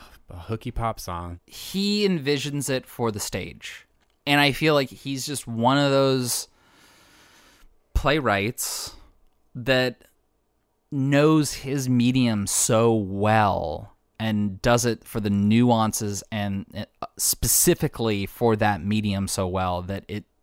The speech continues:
Speaker 2: doesn't translate to other mediums. Like, even when I watch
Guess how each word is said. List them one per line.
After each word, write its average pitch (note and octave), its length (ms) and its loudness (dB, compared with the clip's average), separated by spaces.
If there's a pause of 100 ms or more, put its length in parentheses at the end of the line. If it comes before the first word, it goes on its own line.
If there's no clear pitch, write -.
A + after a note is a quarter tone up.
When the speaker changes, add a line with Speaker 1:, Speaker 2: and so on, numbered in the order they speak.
(120)
Speaker 2:
doesn't G#2 380 -2
translate F#2 840 -6 (520)
to - 120 -12
other G#2+ 220 -4
mediums. F#2+ 420 -4
Like, B2+ 120 -2
even E3+ 200 2
when E3+ 140 4
I D#3+ 80 4
watch C#3 460 2